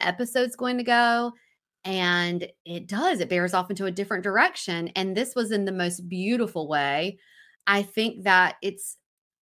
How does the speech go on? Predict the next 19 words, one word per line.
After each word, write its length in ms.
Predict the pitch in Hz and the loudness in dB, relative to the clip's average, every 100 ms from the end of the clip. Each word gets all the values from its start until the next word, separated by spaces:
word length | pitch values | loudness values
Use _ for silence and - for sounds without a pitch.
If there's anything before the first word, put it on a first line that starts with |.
| _ | _
we 200 | 190 220 | -8 -6
talked 340 | 214 220 220 240 | -2 2 2 2
about 280 | 208 - | 0 2
this 280 | 196 196 190 - | 0 -2 -4 -6
in 240 | 196 190 | -4 -2
the 220 | 175 175 - | -2 -2 -2
intro, 500 | 196 214 214 170 165 | -2 -2 0 0 0
that 160 | 165 175 | -2 -4
one 280 | 180 202 | 0 0
of 140 | 226 190 | 0 -2
the 120 | 170 | -4
reasons 520 | 165 165 156 165 160 | -4 -6 -6 -8 -6
we 140 | 170 165 | -6 -6
love 680 | 170 180 190 190 196 180 | -4 0 2 2 2 0
our 200 | 156 160 160 | 0 0 0
guests 420 | 156 147 175 - | -2 -2 -4 -6
and 100 | 180 | -6
that 100 | 165 | -4
they 140 | 170 | -4